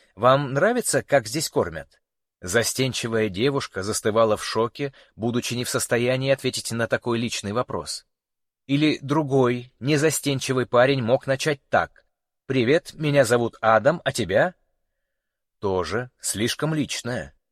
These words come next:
А ведь никаких личных тем, никаких оценочных суждений, особенно о том, что человек в данный момент делает и как он одет.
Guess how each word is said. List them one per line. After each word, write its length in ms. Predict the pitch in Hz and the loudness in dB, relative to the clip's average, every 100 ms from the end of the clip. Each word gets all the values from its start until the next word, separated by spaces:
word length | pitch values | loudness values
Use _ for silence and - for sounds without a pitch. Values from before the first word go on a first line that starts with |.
| _ _ _ _ | _ _ _ _
А 120 | - 107 | -2 0
ведь 240 | 123 - | -2 -4
никаких 400 | 120 117 151 - | -4 -4 -4 -4
личных 500 | 151 151 - 131 - | -4 -2 -2 -4 -4
тем, 320 | - 165 104 | -2 -2 -2
никаких 420 | 92 110 - 139 | -4 -2 -2 0
оценочных 680 | 123 - 123 147 - 131 120 | 0 2 0 0 -2 -4 -4
суждений, 760 | - 107 87 107 165 143 82 - - - | -2 -4 -2 -2 0 -2 -8 -12 -20 -4
особенно 460 | 101 - 104 104 101 | -2 0 0 0 0
о 40 | |
том, 200 | 120 104 | 0 -4
что 160 | - 104 | -4 -4
человек 360 | 110 107 101 | 2 2 2
в 60 | 87 | 2
данный 300 | 104 101 101 | 4 4 0
момент 340 | 101 101 80 | -2 -4 -6
делает 460 | 87 107 117 90 110 | -6 -2 -2 -2 -2
и 40 | |
как 220 | 104 110 | 0 2
он 140 | 110 120 | 0 -4
одет. 400 | 117 87 - | -4 -8 -12